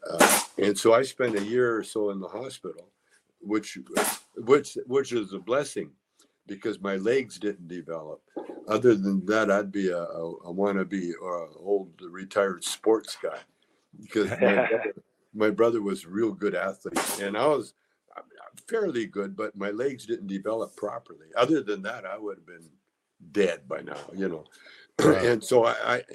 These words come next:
Speaker 1: and the only thing that I could do as I grew up, I, I, I, I, I had a, what do you, a natural ear for music. And, and so I,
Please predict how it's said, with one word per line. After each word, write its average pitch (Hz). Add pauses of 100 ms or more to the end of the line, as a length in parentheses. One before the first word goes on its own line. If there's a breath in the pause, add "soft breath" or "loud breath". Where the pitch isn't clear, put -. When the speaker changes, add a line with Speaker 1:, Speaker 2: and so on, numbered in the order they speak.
(120)
Speaker 1:
and 117
the 120
only 156
thing 147
that 127
I 127
could 98
do 127 (880)
as 117
I 107
grew 110
up, - (200)
I, 110 (260)
I, -
I, - (100)
I, 110 (200)
I 110
had 120
a, 104 (100)
what 110
do 107
you, 95
a 92
natural 113 (640)
ear 123
for 107
music. 147 (880)
And, 107 (100)
and -
so 107
I, 92